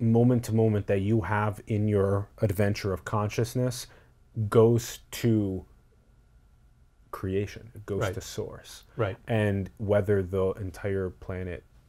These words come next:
Speaker 1: ceases to exist in a couple hundred years
Speaker 2: Yeah.
Speaker 1: or not.
Speaker 2: And besides, there's not actually one future.
Speaker 1: How many are there?
Speaker 2: There are many future timelines that are converging on the present. And they, uh,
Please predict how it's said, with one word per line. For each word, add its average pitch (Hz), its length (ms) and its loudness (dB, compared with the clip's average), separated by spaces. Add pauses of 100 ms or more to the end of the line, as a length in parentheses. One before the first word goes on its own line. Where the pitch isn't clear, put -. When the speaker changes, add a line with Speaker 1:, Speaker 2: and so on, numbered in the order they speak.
(320)
Speaker 1:
ceases 92 380 -8
to 87 100 -10
exist 87 440 -10
in 101 340 -10
a - 60 -20
couple - 240 -12
hundred 101 380 -10 (360)
years 127 360 -4
Speaker 2:
Yeah. 104 160 0
Speaker 1:
or 98 40 -8
not. - 320 -12 (440)
Speaker 2:
And 151 100 0
besides, 131 360 4
there's 117 140 2
not 123 180 2
actually 117 360 0
one 104 280 -4
future. - 460 -8 (1400)
Speaker 1:
How - 140 -12
many 85 320 -8
are 87 180 -12
there? - 240 -18 (220)
Speaker 2:
There 110 180 0
are 107 80 2
many 110 420 0 (680)
future 143 380 0
timelines 107 600 -2
that 104 100 -2
are 107 80 -2
converging 120 560 2
on 104 80 -4
the 98 60 -6
present. 110 440 0 (1080)
And 104 320 -6
they, 110 220 -2
uh, 104 160 -4